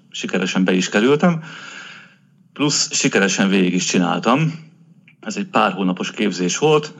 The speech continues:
és, öm, utána visszahívtak interjúzni.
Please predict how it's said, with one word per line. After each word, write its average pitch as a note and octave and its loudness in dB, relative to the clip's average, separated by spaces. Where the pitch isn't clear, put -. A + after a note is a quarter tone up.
és, G2 0
öm, G#2+ 2
utána G#2 0
visszahívtak F#3+ -4
interjúzni. F2+ 0